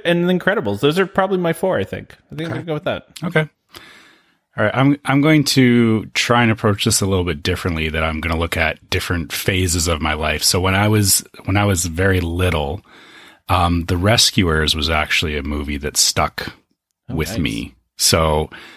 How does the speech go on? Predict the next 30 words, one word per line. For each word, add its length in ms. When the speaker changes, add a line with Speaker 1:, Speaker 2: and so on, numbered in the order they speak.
Speaker 3:
so 200
that 200
was 160
something 280
that 100
I 100
could 240
sit 180
down 280
and 120
wa-, 200
like, 180
when 140
I 80
was 100
a 60
kid, 320
that 160
was 180
the, 140
you 160
know, 100
I 80
could 140
sit 120
down 140
and 80
watch 220
that 160
show 340